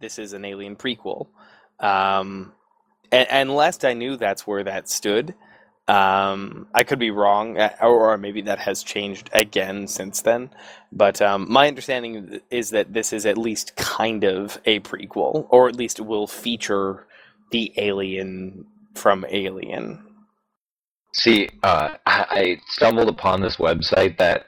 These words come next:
Speaker 2: basically completely overanalyzes every aspect of that movie, but it's actually really cool the amount of thought that they put into it, because none of that is really explained in the movie.
Speaker 1: Uh-huh.
Speaker 2: And, uh, you know, not to mention the whole, uh,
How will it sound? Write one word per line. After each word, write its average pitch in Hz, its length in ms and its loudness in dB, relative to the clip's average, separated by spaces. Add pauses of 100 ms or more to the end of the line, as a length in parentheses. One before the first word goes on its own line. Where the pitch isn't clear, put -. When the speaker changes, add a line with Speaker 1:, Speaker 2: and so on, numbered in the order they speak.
Speaker 2:
basically 87 680 0
completely 87 760 -4
overanalyzes 85 1160 2
every 78 320 0
aspect - 580 -2
of - 140 -4
that 165 200 2
movie, 98 480 0 (380)
but 117 140 8
it's - 80 -8
actually 123 340 2
really 95 220 2
cool 98 340 0
the 76 120 -4
amount 87 220 0
of - 80 -4
thought - 240 0
that 78 100 -6
they - 100 -2
put - 220 -4
into - 260 -2
it, 101 160 4
because - 540 0 (640)
none 98 300 4
of 110 120 2
that 101 240 2
is - 80 -12
really 87 240 0
explained - 420 -4
in 170 100 -8
the - 180 -8
movie. - 440 0 (1500)
Speaker 1:
Uh-huh. 110 240 8
Speaker 2:
And, - 80 0
uh, 71 240 2 (560)
you 95 100 2
know, 95 80 6
not 101 260 2
to 110 60 -6
mention 92 400 0
the 82 120 0
whole, 80 400 4
uh, 69 300 2